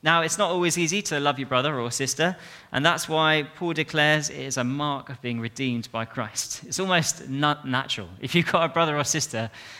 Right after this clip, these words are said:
uh, loving them with bro-, loving my brother with lo-, brotherly affection when I was younger was pretty difficult. Um, but Jesus,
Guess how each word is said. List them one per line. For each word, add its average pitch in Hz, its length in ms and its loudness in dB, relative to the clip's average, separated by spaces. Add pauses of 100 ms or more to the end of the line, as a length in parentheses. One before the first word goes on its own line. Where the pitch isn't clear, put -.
(160)
uh, 127 520 4
loving 160 340 2
them 147 120 0
with 143 220 -2
bro-, 147 120 2
loving 151 360 2
my 147 140 4
brother 131 240 0
with 123 160 -2
lo-, 143 280 0
brotherly 139 340 0
affection 120 400 -4
when 120 100 -2
I 117 80 2
was 113 120 -4
younger 127 240 -2
was 127 120 -8
pretty 123 460 -2 (340)
difficult. 147 560 0 (480)
Um, 139 540 2 (100)
but 151 160 0
Jesus, 156 720 -2